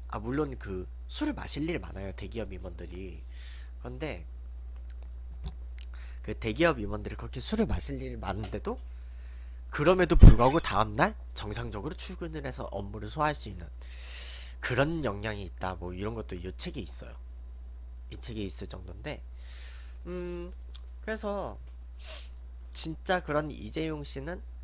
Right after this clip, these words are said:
자기의 그런 엄청난 그 자기 관리 스탯이 그게 구치소에서도 드러난 거야. 구치소에서도 드러난 거예요.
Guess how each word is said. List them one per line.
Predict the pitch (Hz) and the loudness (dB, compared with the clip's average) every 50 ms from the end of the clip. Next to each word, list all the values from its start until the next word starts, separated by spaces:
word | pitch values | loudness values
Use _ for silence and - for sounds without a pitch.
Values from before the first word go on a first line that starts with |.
| - - - - - - - - - | -12 -12 -12 -12 -12 -12 -12 -12 -10
자기의 | - - - 104 101 - 135 139 135 127 120 | -6 -2 -2 -2 -2 -2 0 0 0 0 0
그런 | - - - - 107 104 110 - - - - - | -4 -6 -6 -4 -4 -4 -6 -10 -10 -12 -10 -8
엄청난 | - 131 165 175 - - 247 247 233 233 220 180 147 | -6 -4 -4 -4 0 0 0 2 2 -2 -4 -4 -6
그 | - 117 | -6 -8
자기 | - - - 113 - 113 117 | -6 -6 -8 -6 -6 -6 -6
관리 | - - - 87 90 101 110 123 120 117 113 | -6 -4 -4 -2 -2 0 0 0 0 0 0
스탯이 | 107 - - - - - 113 - - 143 131 92 - - - - - - - - - - - - - - - - - - - - - - | 0 -2 -4 -4 -2 -4 -4 -4 -2 -4 -4 -4 -6 -10 -12 -12 -12 -12 -12 -12 -12 -12 -12 -12 -12 -12 -12 -12 -12 -12 -12 -12 -12 0
그게 | - - 180 | 4 6 6
구치소에서도 | - - 139 - - 160 151 139 147 123 - 113 107 - - - | 6 4 0 0 0 0 0 2 0 0 0 -2 -4 -6 -8 -8
드러난 | - 107 98 98 - - - - | -8 -8 -8 -8 -8 -10 -10 -12
거야. | - - - - - - - - - - - - - - - - - - - - - - - - - - - - - - - - - - - - - - - - - - - - - - - - - | -12 -12 -12 -12 -12 -12 -12 -12 -12 -12 -12 -12 -12 -12 -12 -12 -12 -12 -12 -12 -12 -12 -12 -12 -12 -12 -12 -12 -12 -12 -12 -12 -12 -12 -12 -12 -12 -12 -12 -12 -12 -12 -12 -12 -12 -12 -12 -12 -6
구치소에서도 | - 190 - - 214 196 208 185 170 175 156 143 139 - | -6 -4 -2 -2 0 0 0 0 0 -2 -4 -4 -6 -8
드러난 | - 123 123 113 98 87 92 98 | -8 -6 -6 -6 -6 -8 -8 -8
거예요. | 98 98 104 110 120 | -8 -8 -6 -8 -8